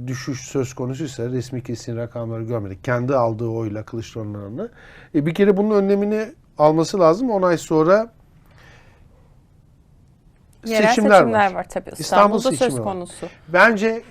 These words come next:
Speaker 1: e, İmamoğlu bu konjonktürde Türkiye Cumhurbaşkanlığı seçimini bir beş yıl sonra yaşayacağı için bir İstanbul zaferine daha imza atmak zorunda.
Speaker 2: Yani geleceğin C H P Genel Başkanı ya da Cumhurbaşkanı adayı
Speaker 1: Tamam.
Speaker 2: olabilmek için
Speaker 1: Olabilir
Speaker 2: diyorsunuz.
Speaker 1: tabii canım. Beş yıl sonra da olabilir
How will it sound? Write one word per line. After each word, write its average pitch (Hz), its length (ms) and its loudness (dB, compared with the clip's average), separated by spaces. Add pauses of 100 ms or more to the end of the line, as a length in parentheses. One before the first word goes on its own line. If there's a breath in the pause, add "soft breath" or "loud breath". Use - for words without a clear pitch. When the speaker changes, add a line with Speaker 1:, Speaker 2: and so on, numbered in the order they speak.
(120)
Speaker 1:
e, 170 220 4
İmamoğlu 180 600 0
bu 196 60 -6
konjonktürde 131 840 -2
Türkiye 165 380 -4
Cumhurbaşkanlığı 147 640 -2
seçimini 135 540 -8
bir 120 180 -8
beş 160 280 -4
yıl 123 100 -8
sonra 110 380 -12
yaşayacağı 113 640 -10
için 233 300 -10 (600 soft breath)
bir 190 160 0
İstanbul 180 560 2
zaferine 147 560 2
daha 185 320 4
imza 160 380 2
atmak 170 480 2
zorunda. 143 680 4 (1600)
Speaker 2:
Yani 208 280 4
geleceğin 226 480 2
C 233 120 4
H 226 40 2
P 247 120 -2
Genel 220 360 2
Başkanı 190 600 -2
ya 190 120 2
da 202 100 0
Cumhurbaşkanı 208 680 2
adayı 185 420 2
Speaker 1:
Tamam. 277 200 6
Speaker 2:
olabilmek 214 440 0
için - 100 -6
Speaker 1:
Olabilir 294 300 6
Speaker 2:
diyorsunuz. 240 240 2
Speaker 1:
tabii 190 100 -4
canım. 233 180 -2
Beş 202 220 -4
yıl 185 60 -4
sonra 185 280 0
da 196 60 -2
olabilir 196 420 0